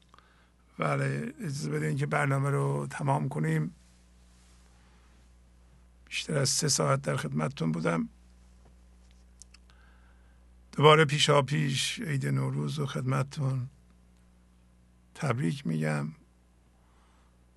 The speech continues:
امیدوارم دلهاتون شاد باشه، فضادار باشید.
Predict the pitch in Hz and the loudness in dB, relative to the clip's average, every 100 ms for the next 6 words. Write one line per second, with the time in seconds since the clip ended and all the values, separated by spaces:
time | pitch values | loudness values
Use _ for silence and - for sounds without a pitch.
0 | _ - 143 127 131 139 139 127 131 123 | _ -6 0 0 2 2 4 2 0 0
1 | 139 143 135 - 160 160 - 165 156 143 | -2 -4 -2 0 4 2 2 -2 0 0
2 | 151 143 139 - - - - - - - | -4 -6 -10 -14 -20 -20 -20 -20 -20 -20
3 | - - - - - - - - - - | -20 -20 -20 -20 -20 -20 -20 -20 -20 -20
4 | - - - - 143 123 123 120 156 156 | -20 -20 -20 -6 0 2 2 2 2 0
5 | 151 147 139 - 147 71 - - | 0 -2 -2 -4 -6 -8 -12 -20